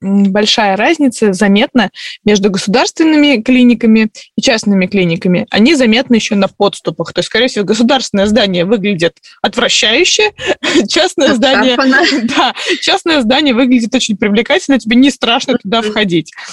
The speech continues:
Speaker 1: Есть ли в
Speaker 2: Мгм.
Speaker 1: Австралии это деление на государственные и частные клиники, скорее всего, есть? И в чём хотя бы визуальная, а лучше ещё и внутренняя устроенная разница?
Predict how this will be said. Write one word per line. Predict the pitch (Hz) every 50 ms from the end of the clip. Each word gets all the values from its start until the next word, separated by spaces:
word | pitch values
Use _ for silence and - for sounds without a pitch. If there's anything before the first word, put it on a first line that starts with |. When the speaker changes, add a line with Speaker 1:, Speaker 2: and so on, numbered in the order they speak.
| - 262 240 - _
Speaker 1:
Есть | - 220 240 359 247
ли | 240
в | 311
Speaker 2:
Мгм. | 302
Speaker 1:
Австралии | - 202 202 - 262 247 240 196
это | 185 180 -
деление | 190 160 208 196 214 220 185 180 175
на | 175 180
государственные | 165 - 190 220 196 208 214 202 - - - 175 170 170 170 165 165 180
и | 180 180
частные | - 240 302 330 - 320 294 285 277 269 247 233 190 - 226 - _ _ -
клиники, | - 233 240 226 226 220 - 214
скорее | 202 - - 208 208 214
всего, | 196 - - 190 190
есть? | 196 170 190 180 185 - - -
И | - 196 190 185 170 - - - - _
в | -
чём | - 269 269 247 233
хотя | - 220 - 240 226
бы | 202 208 214
визуальная, | 185 185 175 202 190 202 302 294 240 226 180
а | - - 160
лучше | 165 208 220 - -
ещё | 208 190 - 226
и | 220 214
внутренняя | 190 208 220 202 - 185 202 202 196 190 185 175
устроенная | - - - - - 214 190 185 190 185 175 170
разница? | 156 160 160 - 160 156 - - 156